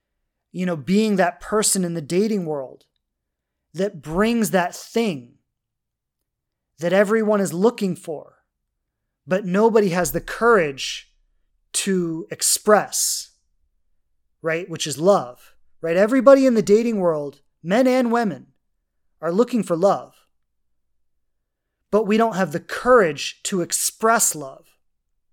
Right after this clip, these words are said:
But when someone, when someone has enough courage to express love and authenticity in the midst of all the chaos,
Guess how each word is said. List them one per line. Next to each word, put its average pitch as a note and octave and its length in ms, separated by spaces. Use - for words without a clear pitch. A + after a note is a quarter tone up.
But A3 200
when G#3+ 440
someone, D3 680
when G#3+ 360
someone E3 720
has A#3 380
enough A3 280
courage G3 840
to G#3+ 160
express - 600
love F#3+ 720
and F3 120
authenticity F#3+ 1040
in F#3+ 140
the F#3+ 80
midst G#3 380
of G3+ 80
all G3 120
the F3+ 80
chaos, F#3+ 920